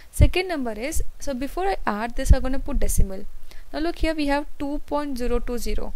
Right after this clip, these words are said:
On the left side, that is a whole number, it is two. On the right side, we have zero two zero. So zero two zero. So on the above, like, uh, along with the four,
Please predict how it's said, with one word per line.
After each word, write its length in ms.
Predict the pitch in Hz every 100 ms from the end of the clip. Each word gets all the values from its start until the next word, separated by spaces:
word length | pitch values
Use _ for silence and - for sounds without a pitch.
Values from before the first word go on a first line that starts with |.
| -
On 100 | 247
the 80 | 262
left 340 | 254 - -
side, 240 | - 220 220
that 100 | 226
is 120 | 226
a 80 | 254
whole 280 | - 247
number, 420 | 269 220 196 202 -
it 140 | 220
is 240 | 240 - -
two. 280 | - 233 196 - - - - - -
On 120 | 254
the 100 | 277
right 280 | 262 311 -
side, 160 | 320 311
we 120 | 262
have 220 | 247 240
zero 320 | 226 226 233 240
two 200 | 254 247
zero. 380 | 208 202 214 208
So 160 | - 294
zero 640 | 269 196 208 214 240 339 - - - - - -
two 340 | 269 262 302 381 - -
zero. 420 | 214 208 - - - - - - - - -
So 160 | - 302
on 180 | 302
the 100 | 349 392
above, 360 | 254 214 202 220
like, 140 | 254 - -
uh, 80 | 254
along 300 | 254 277 320
with 120 | 320
the 80 | 330
four, 520 | - - 254 196 208